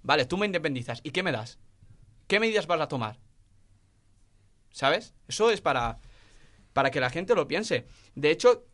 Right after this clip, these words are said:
voy a minimizar, tal como sale en el, en el periódico El País, la frase que dijo Laura Mintegi. "Hay que consensuar entre todos el derecho a decidir". Así se presentaba. Ya está.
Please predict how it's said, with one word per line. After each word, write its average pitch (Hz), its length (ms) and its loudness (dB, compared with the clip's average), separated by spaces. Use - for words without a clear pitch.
voy 151 220 0
a 208 80 2
minimizar, 185 580 2
tal 190 160 6
como 180 180 2
sale 170 260 2
en 156 60 2
el, 131 460 -2
en 135 100 -2
el 127 140 -2
periódico 156 360 2
El 196 80 4
País, 156 440 0
la 147 120 6
frase 190 220 2
que 196 100 0
dijo 226 460 4
Laura 196 320 8
Mintegi. 131 500 -2
"Hay 233 140 10
que 233 120 0
consensuar 180 480 4
entre 165 180 2
todos 220 220 4
el 190 80 -2
derecho 175 260 -2
a 160 40 0
decidir". 127 280 -6
Así 165 180 -2
se 208 120 -4
presentaba. 123 500 -8
Ya 151 100 2
está. 196 260 -4